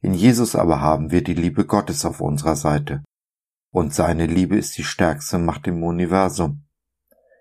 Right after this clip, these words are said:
Nichts und niemand, auch Satan nicht, kommt gegen sie an. Wenn du die Liebe Jesu annimmst,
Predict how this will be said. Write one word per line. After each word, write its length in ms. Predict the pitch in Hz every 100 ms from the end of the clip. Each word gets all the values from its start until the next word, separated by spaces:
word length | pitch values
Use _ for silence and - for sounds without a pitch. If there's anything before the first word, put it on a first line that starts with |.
| _ -
Nichts 440 | 92 104 - -
und 180 | 117 117
niemand, 520 | 107 95 78 73 - _ _ -
auch 220 | 82 78
Satan 480 | - 98 - 80 71
nicht, 320 | - - - _ _ _ _ -
kommt 420 | 80 - - - _
gegen 260 | 85 73 78
sie 220 | - 92
an. 260 | 80 73 - _ _ _ _ _ _ _ _ _ _ _ _ _ _ _ _ _ _ _ _ _ _ _ _
Wenn 160 | 107 107
du 80 | 101
die 160 | 107
Liebe 300 | 104 110 110
Jesu 420 | 101 104 113 98
annimmst, 640 | - 120 110 92 98 -